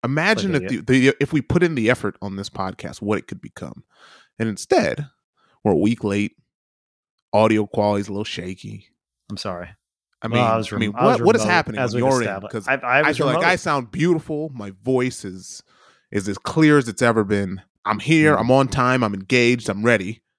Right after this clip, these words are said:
Speaker 2: Sounds great.
Speaker 1: And you're just releasing episodes six days late.
Speaker 2: Yeah. Yeah, I don't, I don't really have an excuse.
Speaker 1: There's nothing
Speaker 2: I will,
Speaker 1: there.
Speaker 2: I will own it. I'll own it.
Speaker 1: Well, good. I just
Speaker 2: I'll
Speaker 1: wanted
Speaker 2: own
Speaker 1: to
Speaker 2: it.
Speaker 1: point out
Speaker 2: And I,
Speaker 1: that
Speaker 2: and I will
Speaker 1: the
Speaker 2: apologize. I will
Speaker 1: <laughs>
Speaker 2: apologize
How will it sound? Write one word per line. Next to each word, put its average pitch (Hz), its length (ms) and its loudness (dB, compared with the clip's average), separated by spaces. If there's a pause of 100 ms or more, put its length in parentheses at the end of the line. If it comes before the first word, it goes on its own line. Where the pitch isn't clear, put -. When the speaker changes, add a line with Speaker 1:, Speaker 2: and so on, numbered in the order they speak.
(380)
Speaker 2:
Sounds 95 220 -8
great. 110 220 -4
Speaker 1:
And 120 120 0
you're 123 200 6
just 127 260 0
releasing 127 400 2
episodes 127 500 -2
six - 220 -10
days - 300 -14
late. - 240 -18 (1800)
Speaker 2:
Yeah. - 460 -4 (1160)
Yeah, 127 220 0
I 123 100 4
don't, 127 180 -2
I 117 80 -8
don't 127 120 -2
really 123 180 0
have 123 120 0
an 117 60 -4
excuse. - 600 -10 (460)
Speaker 1:
There's - 140 -20
nothing 117 200 0
Speaker 2:
I 117 40 2
will, 120 60 -2
Speaker 1:
there. 120 160 -2
Speaker 2:
I 127 80 4
will 127 200 -2
own 135 220 4
it. 117 200 -4
I'll 117 200 0
own 175 160 2
it. - 180 -8 (360)
Speaker 1:
Well, 113 60 -16
good. 131 180 4
I 113 80 6
just 107 120 -2
Speaker 2:
I'll 123 40 2
Speaker 1:
wanted 160 160 4
Speaker 2:
own 120 40 -2
Speaker 1:
to 104 40 -6
Speaker 2:
it. - 40 -6
Speaker 1:
point 165 180 2
out 139 180 2
Speaker 2:
And 131 80 2
I, 143 40 6
Speaker 1:
that 120 120 4
Speaker 2:
and 147 80 2
I 180 60 6
will - 220 4
Speaker 1:
the - 60 0
Speaker 2:
apologize. 113 640 2
I 127 120 0
will 156 100 0
Speaker 1:
<laughs> - 20 -4
Speaker 2:
apologize 110 960 -4